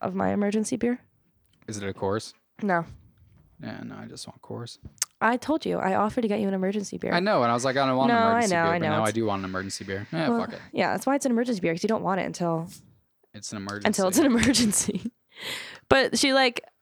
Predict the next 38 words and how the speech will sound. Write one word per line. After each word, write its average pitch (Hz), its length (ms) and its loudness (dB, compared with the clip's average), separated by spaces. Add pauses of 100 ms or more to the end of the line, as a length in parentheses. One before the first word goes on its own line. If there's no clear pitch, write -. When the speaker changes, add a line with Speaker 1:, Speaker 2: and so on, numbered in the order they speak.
(160)
Speaker 1:
I 254 80 8
was 277 140 4
just, 285 180 2
like, 330 240 0
fucking 262 380 0
confused. 214 580 2
Like, 175 260 2
the 196 160 2
lady 202 240 4
was 202 140 2
asking 190 400 2
me 190 80 2
this 180 180 -2
question, 175 300 -2 (140)
and 185 80 -2
she 202 120 2
was 185 200 2
like, 170 340 0 (800)
"You 208 220 4
were 196 400 6
here 208 240 2
alone 202 340 4
for 226 140 -2
three 214 220 2
weeks?" 214 360 -2
And - 80 0
I 196 60 2
was 190 100 -2
like, 185 220 -2 (240)
"Yep." 415 420 -2 (180)
Like, 254 220 -4 (300)
Yep, 349 300 -10
had 302 180 -12
so 320 80 -12
much 311 140 -10
fun. 320 440 -2
<laughs> - 40 -10
I 277 280 -4